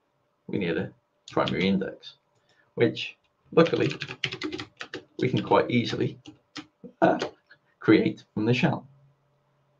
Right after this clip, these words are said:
On the, nope, on default. And then that will create our primary index, which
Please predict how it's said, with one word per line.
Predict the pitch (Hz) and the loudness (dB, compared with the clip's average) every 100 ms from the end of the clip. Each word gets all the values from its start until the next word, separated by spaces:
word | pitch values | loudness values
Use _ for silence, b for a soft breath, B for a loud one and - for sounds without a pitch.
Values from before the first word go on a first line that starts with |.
| _ _ _ _ _ _ _ _ _ - - - _ _ _ - | _ _ _ _ _ _ _ _ _ -8 -8 -12 _ _ _ -12
On | - - - | -6 -6 -6
the, | - - - - - - - - - | -2 0 0 0 -2 -4 -4 -6 -8
nope, | - - - - _ _ _ _ _ - - _ _ - | -4 -4 -4 -12 _ _ _ _ _ -6 -6 _ _ -6
on | 90 82 | -4 -4
default. | - - - - - - - - - - - - - - - - - - - - - - - _ _ - | -6 -4 -2 -2 -2 -2 -2 -4 -10 -12 -12 -12 -12 -12 -12 -14 -14 -14 -8 -4 -4 -6 -14 _ _ 0
And | 110 | 4
then | 101 98 | 6 8
that | 104 - | 6 6
will | 92 92 | 4 2
create | - - 82 | 0 -2 2
our | 82 | 2
primary | - - 71 92 | 2 2 0 0
index, | 131 160 - - - - - _ _ _ _ _ _ _ _ _ _ _ _ _ - | 2 2 -2 -4 -4 -4 -8 _ _ _ _ _ _ _ _ _ _ _ _ _ -12
which | - - | -12 -12